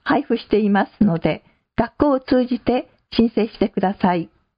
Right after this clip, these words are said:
貸与月額、どちらかを選択してください。国公立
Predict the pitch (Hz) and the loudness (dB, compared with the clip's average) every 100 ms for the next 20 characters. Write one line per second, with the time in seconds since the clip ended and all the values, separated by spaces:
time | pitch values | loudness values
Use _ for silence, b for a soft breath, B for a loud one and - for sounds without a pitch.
0 | _ _ _ _ - 262 277 262 262 - | _ _ _ _ -2 0 0 0 -2 -2
1 | - - - 165 - _ _ _ _ _ | -6 -6 -4 -4 -4 _ _ _ _ _
2 | _ 202 285 - 285 302 165 175 196 - | _ 0 0 0 -2 -2 -2 -2 -4 -6
3 | - 202 214 175 - - 180 180 185 - | -4 -2 -2 -6 -8 -6 -6 -4 -4 -2
4 | 185 - _ _ _ _ _ - 269 269 | -4 -6 _ _ _ _ _ -4 -4 -2
5 | 311 311 190 - - 165 | -2 0 -2 -6 -4 -4